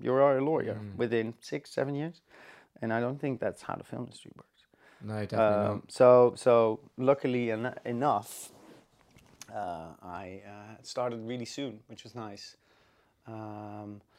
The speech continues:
Speaker 2: So, okay, so you come, you come back from Mexico and you
Speaker 1: Yeah,
Speaker 2: decide
Speaker 1: come
Speaker 2: you become a cam-, uh, you wanna be a cam-, uh, a
Speaker 1: Yeah, I wanna
Speaker 2: cinematographer.
Speaker 1: be, s-, wanna, uh, I, I wanted to go to the Amsterdam Film Academy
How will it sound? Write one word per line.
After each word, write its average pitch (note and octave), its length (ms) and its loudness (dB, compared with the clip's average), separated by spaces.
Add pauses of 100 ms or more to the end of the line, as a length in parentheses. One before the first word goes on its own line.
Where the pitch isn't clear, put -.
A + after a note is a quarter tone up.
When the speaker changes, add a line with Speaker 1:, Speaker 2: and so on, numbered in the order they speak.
(120)
Speaker 2:
So, - 180 4 (160)
okay, B2+ 200 4
so - 140 2
you C3 120 6
come, D3+ 400 4
you G#2+ 60 0
come E3 160 4
back D#3+ 140 6
from D3 100 2
Mexico C3 320 4
and A2 120 6
you A2 60 4
Speaker 1:
Yeah, D#3+ 120 12
Speaker 2:
decide C3+ 120 8
Speaker 1:
come F#3 160 10
Speaker 2:
you C#3+ 60 0
become B2 320 -4
a B2 100 0
cam-, A#2+ 380 -2
uh, G#2+ 320 4
you A#2 100 0
wanna C3 140 2
be A#2+ 80 2
a A2+ 40 2
cam-, A2+ 220 0
uh, A2+ 200 4
a - 40 -4
Speaker 1:
Yeah, F3 300 10
I - 40 12
wanna F3+ 180 6
Speaker 2:
cinematographer. - 20 4
Speaker 1:
be, F3 160 8
s-, D#3 180 -2
wanna, D3 520 2
uh, C3+ 340 4
I, C3+ 40 -2 (260)
I C3 80 2
wanted D#3+ 280 0
to D3 60 -4
go C#3 160 6
to - 160 -8
the A#2+ 340 2
Amsterdam A#2 480 0
Film C3 440 4
Academy B2 680 -4